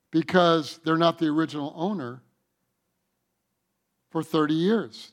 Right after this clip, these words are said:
Now, after fifteen years as the original owner, if I want to buy it back,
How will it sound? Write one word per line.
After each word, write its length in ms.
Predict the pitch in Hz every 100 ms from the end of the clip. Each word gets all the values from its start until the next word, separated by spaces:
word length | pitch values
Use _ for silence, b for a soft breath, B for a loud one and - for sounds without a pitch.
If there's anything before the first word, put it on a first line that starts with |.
| 147
Now, 300 | 156 165 175
after 380 | 180 185 170
fifteen 640 | 135 - 196 190 - 170 156
years 560 | 165 233 190 147 143 -
as 400 | 151 156 147 -
the 160 | 147
original 520 | 143 147 131 139 135 -
owner, 500 | 185 214 139 127 139 _ _ _ _ _ _
if 180 | 143 131
I 140 | 165
want 300 | 175 170 170
to 120 | - 143
buy 280 | 131 151 151
it 220 | 139 120
back, 500 | 160 175 139 139